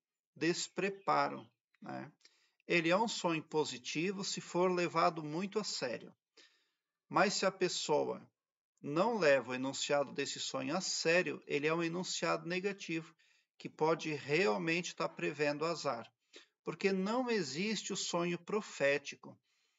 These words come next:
O sonho é uma conversação da parte inconsciente com a parte consciente do ser humano. O que que eu quero dizer com isso? Que o seu subconsciente, ele é ultrapoderoso.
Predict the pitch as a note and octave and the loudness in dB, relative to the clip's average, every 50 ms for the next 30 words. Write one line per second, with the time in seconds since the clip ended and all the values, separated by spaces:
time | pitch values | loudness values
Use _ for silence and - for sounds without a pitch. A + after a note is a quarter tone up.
0 | _ _ _ _ _ - E3 G3 A3+ A3 - - - - - E3 F3 G3 G3+ F#3 | _ _ _ _ _ 4 8 8 8 8 6 2 0 0 4 4 4 4 4 2
1 | D3+ B2+ - - - _ - - D3+ D#3+ E3+ F3+ D#3 - - - F3 G3+ G#3 F3+ | -2 -2 -4 -8 -12 _ -2 0 2 4 4 2 2 2 0 0 0 0 0 0
2 | D#3+ F3 F3+ F3+ - - - D#3+ - - - - D3+ C#3+ C#3 B2 C3 B2 - - | 0 0 0 0 0 -2 -2 -2 -2 -2 -2 0 0 0 0 0 -2 -2 0 2
3 | C#3+ C#3+ C#3 C#3 C#3 - - E3 F#3+ G3+ F#3+ - D#3 C#3+ C3 - - - - A#2+ | 4 4 4 2 0 -2 -4 -4 -4 -4 -4 -4 -4 -2 -2 -4 -4 -6 -6 -6
4 | A#2 A#2+ B2+ C#3 - - - G#3 C4+ D4 - _ _ _ _ _ _ _ - D3+ | -6 -6 -6 -8 -10 -10 -10 -10 -12 -12 -16 _ _ _ _ _ _ _ -2 0
5 | D3 C#3 - - D3+ D#3 D#3 - - - - - E3+ F#3 A3+ A3 - - - - | 0 0 2 2 2 2 2 0 -4 -6 -4 -2 -2 -2 -2 -2 -4 -4 -2 0
6 | E3 D#3 D#3 E3+ D#3+ - E3+ - - - - F#3+ G#3+ A#3 G#3+ F3+ E3 D#3 C#3+ D3+ | 0 0 0 0 -2 -6 -8 -8 -6 -4 -4 -2 -2 -2 -2 -2 -2 -2 -4 -6
7 | D#3 _ _ _ _ _ _ _ _ - - - - _ _ _ _ - D3 - | -10 _ _ _ _ _ _ _ _ -20 -20 -20 -20 _ _ _ _ -10 -10 -6
8 | - - G3+ A3 - G#3 F#3 F#3+ - F3+ F3+ F3+ D3 C3+ D#3+ E3+ E3 D#3+ - E3+ | -2 0 0 2 2 2 0 2 4 6 4 4 4 2 -2 -2 -2 -4 -4 -4
9 | D3+ C3+ B2+ - - - - - - - D#3 F3 - - E3 - - G3 G#3+ G#3 | -2 -2 -2 -4 -6 -8 -10 -6 -2 0 2 2 2 0 -2 0 0 2 2 2
10 | - - F3 - - F3+ E3 D#3 - - F3+ F#3+ F#3+ F#3+ - F3+ E3 E3+ F3 F3 | 2 0 -2 -2 -2 -4 -4 -2 -2 -2 -2 -2 -2 0 0 2 2 4 4 4
11 | F#3 F#3 - F#3+ F3+ - G3 G3 G3 G#3 G#3+ F#3+ E3+ E3+ E3+ D#3+ - - - - | 4 2 0 -2 -4 -2 -4 0 2 2 4 4 2 2 0 -2 -4 -6 -10 -14